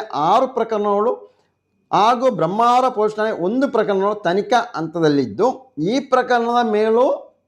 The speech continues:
ತನ್ನ ಪ್ರಭಾವ ಬೀರುವ ಸಾಧ್ಯತೆ ಇದೆ. ಹಂಗಾರೆ ಬೆಳ್ತಂಗಡಿ ಠಾಣೆಯಲ್ಲಿರುವಂಥ ಪ್ರಕರಣ, ಈ ಹಿಂದೆ ಆಗಿರುವಂಥ ಪ್ರಕರಣಗಳ ಮೇಲೆ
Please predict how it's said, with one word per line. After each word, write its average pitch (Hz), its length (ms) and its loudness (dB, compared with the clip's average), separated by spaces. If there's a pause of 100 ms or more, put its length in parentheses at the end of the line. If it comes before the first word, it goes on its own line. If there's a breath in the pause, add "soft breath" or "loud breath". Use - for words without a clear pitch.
(680)
ತನ್ನ 226 280 2 (100)
ಪ್ರಭಾವ 247 440 2
ಬೀರುವ 220 380 -4
ಸಾಧ್ಯತೆ 196 540 0
ಇದೆ. 180 380 2 (1200)
ಹಂಗಾರೆ 285 240 4
ಬೆಳ್ತಂಗಡಿ 285 440 0
ಠಾಣೆಯಲ್ಲಿರುವಂಥ 240 840 0 (140)
ಪ್ರಕರಣ, 220 440 0
ಈ 247 220 -4
ಹಿಂದೆ 233 220 0
ಆಗಿರುವಂಥ 220 480 2 (180)
ಪ್ರಕರಣಗಳ 202 600 2
ಮೇಲೆ 175 760 -2